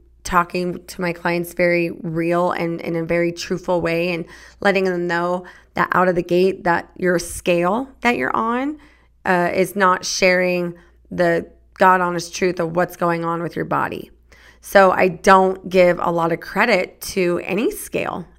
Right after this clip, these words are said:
out there. I know that there is fat loss, and then there's muscle gains, that there's water retention, uh, there's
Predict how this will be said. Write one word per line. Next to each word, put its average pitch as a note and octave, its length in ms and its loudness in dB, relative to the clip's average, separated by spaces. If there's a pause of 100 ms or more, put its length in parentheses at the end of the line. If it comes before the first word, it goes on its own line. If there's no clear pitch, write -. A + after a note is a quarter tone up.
out F3 240 4
there. F3 280 -2 (380)
I G3+ 120 6
know G3+ 380 6
that F#3+ 560 6 (180)
there F#3 380 8
is F3 340 0
fat F#3 320 6
loss, F3 560 4
and F3 200 0
then F3 140 0
there's E3+ 220 -2
muscle F3 340 0
gains, F3 560 0
that E3+ 140 0
there's E3+ 220 0
water F3 240 2
retention, F3 800 -2 (440)
uh, E3+ 280 4
there's F#3 460 6